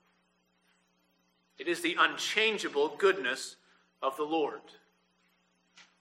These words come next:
Our hope is that the God of grace still calls us to repentance.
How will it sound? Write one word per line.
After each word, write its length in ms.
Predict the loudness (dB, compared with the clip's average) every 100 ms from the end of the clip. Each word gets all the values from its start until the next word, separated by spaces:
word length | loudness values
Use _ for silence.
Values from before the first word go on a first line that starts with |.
| _ 6
Our 240 | 8 10
hope 360 | 8 8 6 4
is 120 | 2
that 140 | 2 2
the 40 |
God 240 | 8 8
of 120 | 8 6
grace 260 | 6 6
still 240 | 4 2 2
calls 500 | 2 6 6 6 2
us 280 | 0 -2 -14 -20 -20 _
to 100 | 0
repentance. 600 | 0 6 6 6 0 0